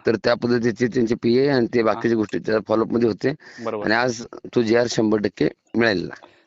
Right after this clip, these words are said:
Speaker 2: बरोबर. मी आपल्यासोबत काल बोलत असताना बाबा की तुम्ही सांगितलं की उद्यापर्यंत, अ, सात वाजेपर्यंत जीआर येतोय बघा. मग मी बरेच असे प्रशिक्षणार्थींचे फोन आले, तर म्हटलं बाबांनी सांगितलं उद्यापर्यंत जीआर निघणार म्हणजे हंड्रेड अँड वन पर्सेंट निघणार आणि खरंच आपल्या हात सांगितल्या शब्दाच्या एकही दिवस इकडे नाही तिकडे नाही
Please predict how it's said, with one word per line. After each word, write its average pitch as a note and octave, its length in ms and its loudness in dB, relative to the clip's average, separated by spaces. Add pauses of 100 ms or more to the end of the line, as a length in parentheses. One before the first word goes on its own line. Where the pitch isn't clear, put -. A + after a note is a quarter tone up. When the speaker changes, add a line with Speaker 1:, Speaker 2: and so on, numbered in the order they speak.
(100)
Speaker 2:
बरोबर. A#2+ 260 -2
मी D3 180 -4
आपल्यासोबत D#3+ 520 -2
काल D3 120 0
बोलत D3 280 0
असताना C#3+ 280 -4
बाबा G#2+ 240 0
की A2+ 140 -4
तुम्ही B2+ 220 -6
सांगितलं B2+ 340 -4
की B2+ 140 -2
उद्यापर्यंत, B2 460 -2
अ, A#2 400 2
सात A#2 220 -2
वाजेपर्यंत A#2 340 -2
जीआर A2 260 0
येतोय G#2 180 -4
बघा. F2+ 260 -2 (500)
मग A2 140 -2
मी C3+ 200 -4
बरेच C3+ 240 -2
असे D3 120 0
प्रशिक्षणार्थींचे C#3+ 680 -4
फोन C#3+ 260 -2
आले, A#2 180 2
तर C3 120 -6
म्हटलं C3 300 -4
बाबांनी B2+ 300 0
सांगितलं C#3 340 -4
उद्यापर्यंत C3+ 360 -2
जीआर C3 220 0
निघणार B2+ 280 -4
म्हणजे C3+ 200 -4
हंड्रेड B2+ 220 -2
अँड C3+ 100 -2
वन B2+ 80 -4
पर्सेंट C3 280 -4
निघणार A2 260 -4
आणि B2 180 -4 (120)
खरंच C3+ 180 0
आपल्या C3+ 260 0
हात D3 80 0 (440)
सांगितल्या C3+ 440 -2
शब्दाच्या C3+ 340 -4
एकही C3+ 380 -4
दिवस C#3 260 -2
इकडे B2+ 200 -2
नाही B2+ 180 -4
तिकडे G#2+ 260 -2
नाही A2+ 180 -2